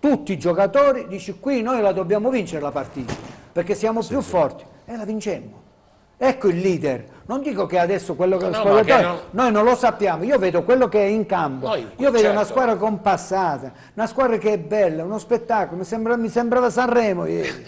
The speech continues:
Speaker 3: <laughs> Mi sembrava Sanremo, merita però, eh. <laughs> Mi
Speaker 2: Mister,
Speaker 3: sembrava
Speaker 2: i, i
Speaker 3: Sanremo,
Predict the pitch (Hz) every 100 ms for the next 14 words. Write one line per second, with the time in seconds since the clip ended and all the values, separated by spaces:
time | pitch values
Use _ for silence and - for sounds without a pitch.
0 | 110 175 - - - - - 123 - -
1 | - 117 110 127 127 135 139 135 135 160
2 | 180 170 139 - - 123 127 143 139 117
3 | 110 110 107 101 98 131 127 - _ _
4 | - - - 131 131 - - 156 117 113
5 | 113 131 135 135 143 143 143